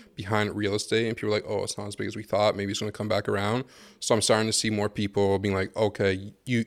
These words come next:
you know what? We're ready to get back in the market and maybe go look around for a house." So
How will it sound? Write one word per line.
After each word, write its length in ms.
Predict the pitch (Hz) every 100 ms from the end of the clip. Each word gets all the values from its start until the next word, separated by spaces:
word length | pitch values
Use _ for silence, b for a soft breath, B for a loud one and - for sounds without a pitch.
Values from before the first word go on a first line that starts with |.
| -
you 120 | 135
know 120 | 123
what? 240 | 107 104 -
We're 240 | 107 104
ready 240 | - 113
to 60 | 104
get 160 | 104 -
back 180 | 107
in 60 | 104
the 60 | 101
market 360 | 95 - -
and 100 | 98
maybe 180 | 85 82
go 240 | - - - b b
look 140 | 107
around 220 | 98 98
for 120 | 104 95
a 60 |
house." 280 | - 90 -
So 160 | -